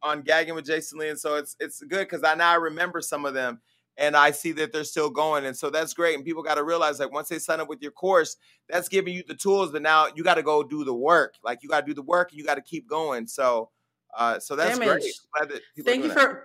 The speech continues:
Speaker 2: th-, for, for reminding me that, uh, I have a message. Uh, a bunch of my clar-, my tarot clients,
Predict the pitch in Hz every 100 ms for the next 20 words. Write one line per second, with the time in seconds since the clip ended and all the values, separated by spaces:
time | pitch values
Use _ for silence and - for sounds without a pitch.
0 | 240 - 254 247 233 220 208 220 214 196
1 | 170 165 - 170 165 165 180 202 202 196
2 | 196 196 180 170 - 175 170 160 196 214
3 | 208 190 - 190 190 180 170 170 220 214
4 | 196 202 170 156 151 - -